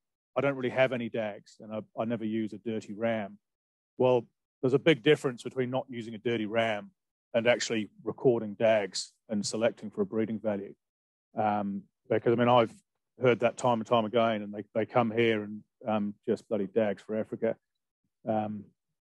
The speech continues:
yeah, so, I mean, they, they do need to record it.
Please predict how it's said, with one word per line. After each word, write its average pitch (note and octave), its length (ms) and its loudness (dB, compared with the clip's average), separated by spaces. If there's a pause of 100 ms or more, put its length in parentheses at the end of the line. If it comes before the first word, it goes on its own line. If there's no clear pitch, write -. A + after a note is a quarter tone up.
(560)
yeah, A2+ 220 4
so, B2 460 6 (640)
I - 40 -4
mean, B2+ 140 2
they, C3 100 6
they C3+ 180 2
do D3 220 8
need C#3+ 140 6
to B2+ 40 0
record C3+ 400 6
it. C#3 140 2